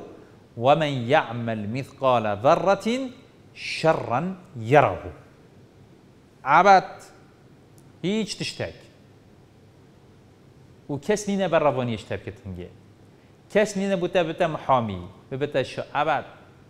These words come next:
بجا قانون الوێرێژێک بەدلت بن.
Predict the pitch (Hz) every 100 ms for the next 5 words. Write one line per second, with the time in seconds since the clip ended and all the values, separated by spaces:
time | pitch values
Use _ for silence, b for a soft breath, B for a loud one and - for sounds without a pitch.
0 | _ - _ - - - _ - - _
1 | - - 117 135 147 156 214 202 170 220
2 | 202 147 180 - - - - _ _ _
3 | _ _ - - 117 156 131 110 92 95